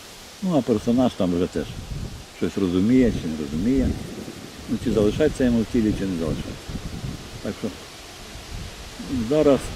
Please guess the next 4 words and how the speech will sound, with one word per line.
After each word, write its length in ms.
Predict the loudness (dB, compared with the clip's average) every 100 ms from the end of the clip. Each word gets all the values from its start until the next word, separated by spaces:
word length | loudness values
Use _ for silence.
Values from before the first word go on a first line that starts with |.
| -10 -10 -8 -2
не 280 | 2 6 6
буде 440 | 8 8 10 8 4
того 300 | 2 2 0 -6 -14 -16 -14 0
емоційно-агресивного 1160 | 4 4 6 6 6 6 4 2 2 2 2